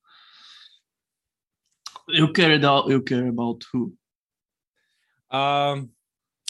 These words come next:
Speaker 2: about food.
Speaker 1: Oh, okay, that's good. And coffee?
Speaker 2: Yeah,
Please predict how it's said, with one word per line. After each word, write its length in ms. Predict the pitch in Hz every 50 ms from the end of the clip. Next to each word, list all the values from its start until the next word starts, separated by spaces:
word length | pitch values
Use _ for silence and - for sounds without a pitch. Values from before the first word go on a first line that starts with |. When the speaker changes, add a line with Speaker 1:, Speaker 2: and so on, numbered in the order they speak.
| - _ -
Speaker 2:
about 200 | 120 113 110 -
food. 420 | - - - 143 135 131 135 - - _ _ _ _ _ _ _ _ _ _ _ _ _ _ _ _ _ _ _ _ _ _ _ _ _ _ _ _ _ _ _ - _ _ _ _ _ _ _ _ _ _ _ _ _ _ -
Speaker 1:
Oh, 200 | 147 156 175 156
okay, 380 | 131 - - 127 131 165 190 196 - - _
that's 240 | - 160 - - -
good. 200 | 127 139 175 185 - - - _ -
And 120 | - 135 -
coffee? 160 | - 147 135
Speaker 2:
Yeah, 240 | 139 127 113 110